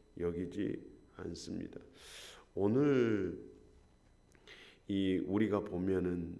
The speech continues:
이 야곱이 어제 제가 말씀드린 것처럼 이 요셉의 두 아들을 자신의 양자로 삼았어요. 그래서 이 요셉의 두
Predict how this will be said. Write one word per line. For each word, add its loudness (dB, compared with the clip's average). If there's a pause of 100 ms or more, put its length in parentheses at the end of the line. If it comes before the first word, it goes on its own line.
(460)
이 -8
야곱이 0
어제 -2
제가 -8
말씀드린 -10
것처럼 -12 (760)
이 -4
요셉의 0
두 -4
아들을 0 (260)
자신의 -4
양자로 -2 (300)
삼았어요. -14
그래서 -10 (460)
이 -2 (840)
요셉의 2
두 -6